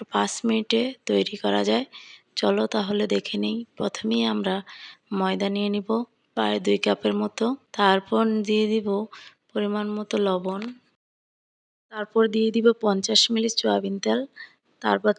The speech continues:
তেল এবং লবণ, ময়দা একসাথে আমি কিছুক্ষণ মেখে নেব। মাখতে মাখতে ময়দাটা এরকম মুঠো হয়ে আসবে। তারপর দিয়ে দিব পরিমাণ মতো পানি। পানি আমি এখানে এক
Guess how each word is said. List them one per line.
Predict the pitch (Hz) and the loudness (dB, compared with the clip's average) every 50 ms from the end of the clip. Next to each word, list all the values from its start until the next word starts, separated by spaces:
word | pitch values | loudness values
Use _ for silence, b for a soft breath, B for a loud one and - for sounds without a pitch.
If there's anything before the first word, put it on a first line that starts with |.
| - | 0
তেল | - 208 208 214 214 214 | 2 4 4 4 4 4
এবং | 208 202 202 208 208 202 | 2 0 0 -2 -2 0
লবণ, | 196 196 185 185 180 196 202 208 | 0 0 0 -2 -2 -2 -2 -2
ময়দা | 202 196 185 180 175 - 202 | -2 -2 -2 -4 -2 -2 -2
একসাথে | 196 185 - - - 196 190 - - 214 208 | 0 2 2 2 2 0 -4 -6 -4 -4 -2
আমি | 202 190 202 233 277 - _ | -2 -2 -4 -4 -6 -8 _
কিছুক্ষণ | - - 190 - - 202 - - - 208 202 | -10 -4 -4 -2 -4 -4 -6 -6 -4 -2 -2
মেখে | 190 185 180 185 - 190 | -2 -2 -4 -4 -4 -4
নেব। | 185 190 190 180 - 226 254 - B B B B B B B B _ _ | -2 -4 -4 -6 -8 -10 -10 -10 B B B B B B B B _ _
মাখতে | - 185 185 185 - _ - 214 | -2 -2 -2 -2 -4 _ -4 -2
মাখতে | 208 214 214 208 - _ - 196 180 | 0 0 -2 -2 -6 _ -4 -2 -2
ময়দাটা | 180 185 185 185 180 196 196 185 - 214 226 254 B B B B _ _ _ _ _ _ _ | 0 0 0 2 2 0 0 0 0 0 0 -2 B B B B _ _ _ _ _ _ _
এরকম | 208 214 - - 233 226 220 | -16 -14 -10 -6 -2 0 0
মুঠো | 214 208 196 - - 214 | 2 2 0 0 0 0
হয়ে | 214 202 208 208 208 | 2 4 6 6 6
আসবে। | 208 208 202 202 202 196 226 240 277 302 b b b b b b _ _ - | 4 4 0 -2 -2 -2 0 -2 -2 -2 b b b b b b _ _ 0
তারপর | - 196 185 185 185 _ - 214 214 208 | 2 4 4 2 0 _ -4 -2 -2 -2
দিয়ে | 185 202 208 208 214 | 0 2 2 4 4
দিব | 208 220 220 202 185 185 202 214 _ _ | 4 2 0 0 0 -4 -4 -8 _ _
পরিমাণ | _ - 202 185 190 196 196 202 202 202 | _ 0 0 2 2 0 -2 -2 -2 -2
মতো | 202 202 202 _ - 214 226 247 254 - _ _ _ - | -2 -4 -4 _ -4 -4 -2 -4 -6 -10 _ _ _ -2
পানি। | 202 196 180 170 170 175 b b b b b b _ _ | 0 0 0 -2 -4 -8 b b b b b b _ _
পানি | - 208 208 214 220 240 | 0 0 2 2 2 2
আমি | 240 226 233 233 | 2 2 2 2
এখানে | 226 - - - 226 208 202 196 | 0 0 0 0 2 2 2 0
এক | 190 190 | 0 -2